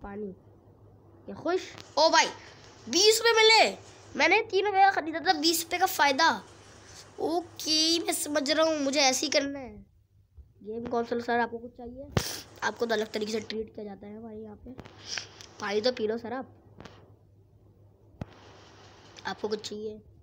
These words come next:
चाहिए। लो भाई, मुझे waiter बना दिया इन लोगों ने, साला भल।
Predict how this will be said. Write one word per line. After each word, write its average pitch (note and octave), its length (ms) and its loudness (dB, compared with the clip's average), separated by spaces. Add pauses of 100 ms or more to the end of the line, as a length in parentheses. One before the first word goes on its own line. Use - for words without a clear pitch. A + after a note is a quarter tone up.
(100)
चाहिए। G3+ 300 -14 (840)
लो G#3+ 80 -10
भाई, A3 100 -12
मुझे B3 180 -10
waiter G3+ 440 -6
बना G#3 280 -4
दिया F#3+ 180 -8
इन - 60 -16
लोगों F#3 260 -18
ने, F#3 140 -20
साला F#3+ 380 -20
भल। G3 260 -14